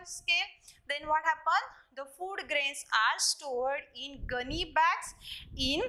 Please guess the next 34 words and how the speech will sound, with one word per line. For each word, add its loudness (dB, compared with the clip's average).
granaries 4
or 6
in 0
silos. 0
Okay, 4
so -2
if -2
it -2
is -2
in -4
a -2
commercial 2
basis -6
or 0
the 0
production -4
is -8
in -10
a -2
more 2
amount, 0
then -6
that 2
grains 4
are 6
stored -2
in -6
a 6
gunny 0
bags 4
and -8
they 0
are -2
storing -6